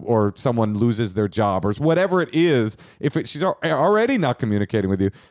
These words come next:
now is the time to have the conversation about not having the conversation.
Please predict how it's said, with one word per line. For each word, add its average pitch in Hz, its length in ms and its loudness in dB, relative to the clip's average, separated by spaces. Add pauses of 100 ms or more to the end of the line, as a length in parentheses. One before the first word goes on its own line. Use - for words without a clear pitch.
now 175 280 2
is 170 140 0
the 131 120 -2
time 110 380 0
to 104 100 0
have 104 180 2
the 92 80 0
conversation 90 640 -2
about 80 260 -2
not 85 220 -4
having 76 220 -6
the 78 80 -6
conversation. 76 680 -8